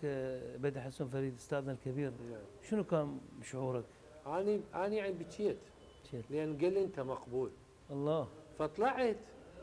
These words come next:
Speaker 2: كلامه حسسني بمسؤولية كلش كبيرة. هل حقيقة أنا ممكن يعني عندي هاي القدرة اللي قنعت بدر حسن فريد؟ هل ما قاله يعني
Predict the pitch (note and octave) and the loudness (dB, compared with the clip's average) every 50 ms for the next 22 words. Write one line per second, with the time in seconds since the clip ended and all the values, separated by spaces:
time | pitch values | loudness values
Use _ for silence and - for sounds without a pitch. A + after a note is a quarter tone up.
0 | - - - - - - - - - - - - - - E3+ E3 F3+ G#3 A#3+ C4 | -14 -12 -14 -14 -14 -16 -16 -16 -16 -16 -14 -12 -4 0 2 4 6 6 6 4
1 | C4 A#3+ A#3+ A#3 A3+ A#3 - - - - - E3+ E3+ - - A3 G#3+ - - G#3 | 4 2 2 0 -2 -4 -8 -12 -6 -4 -4 -4 -2 0 0 0 0 0 -4 -4
2 | F3+ E3 F3 E3+ - - - E3 E3 E3+ G3 G#3+ G3+ G3+ - G#3+ G#3+ G3+ G3 - | -2 0 0 -2 -2 -2 0 2 2 2 4 4 4 2 2 0 -4 -4 -4 -6
3 | - C#3+ - - A#2+ A#2 A#2+ A2+ G#2+ - - - - - - - - - - - | -8 -12 -14 -12 -10 -8 -6 -6 -8 -10 -12 -14 -16 -18 -18 -18 -18 -18 -18 -20
4 | - - - - - - - - - - - - - G3+ A#3+ G#3 - - G#3 - | -20 -20 -20 -20 -20 -20 -18 -18 -18 -18 -6 0 4 4 4 4 2 2 0 0
5 | - A3 A3+ A3 - - F#3 F3 E3+ F3 F#3+ G3 F#3+ E3+ D#3 E3 F#3 G3 F#3+ - | 2 2 2 2 2 2 0 2 4 6 6 6 4 4 2 2 2 0 0 0
6 | - F3+ D#3+ C#3+ C3 - - - - - - - - - C3+ B2+ B2+ C#3+ C#3+ D3 | 0 0 0 0 -4 -10 -14 -20 -20 -20 -20 -18 -8 -6 -4 -2 -2 -2 -4 -4
7 | - - - - - - - - - - - D3 E3 E3+ D3+ E3 E3 F#3 G3 F#3+ | -6 -8 -12 -20 -20 -20 -20 -20 -20 -10 -6 -4 -4 -2 0 0 4 4 4 4
8 | F#3+ - - G3+ F#3+ F#3 F3 E3+ D#3+ D3+ D3 - - E3 D3+ C3 C#3+ C#3+ C#3 D3+ | 4 2 2 2 2 4 4 4 4 2 0 -2 -2 -4 -4 -4 -4 -4 -4 -4
9 | D3+ C#3+ C3+ C3 - C#3 - - D3+ C#3 B2+ - D3 C#3+ D3 D#3 D#3 D3+ - - | -4 -4 -4 -6 -6 -8 -6 -4 -4 -4 -2 -2 -2 -2 -2 -2 -4 -6 -10 -12
10 | - - - - - - - - - - - - - - - - - - - - | -16 -16 -16 -16 -16 -18 -18 -18 -18 -18 -18 -18 -18 -20 -20 -20 -20 -20 -20 -20
11 | - - - - - - - - - - D#3 G3 A3 G#3 F#3+ F#3 F3+ F3 D#3+ C#3+ | -20 -20 -20 -20 -20 -20 -20 -16 -4 0 2 2 2 4 4 4 4 4 4 4
12 | D#3 E3+ F3 E3+ D#3+ D3 C3+ B2+ - - - - - - - - - - - B2+ | 4 4 4 4 4 2 0 -2 -4 -8 -16 -20 -20 -20 -20 -20 -20 -18 -14 -10
13 | B2+ A#2 C3 C#3 C#3 C3 C3 | -8 -6 -4 -4 -4 -4 -6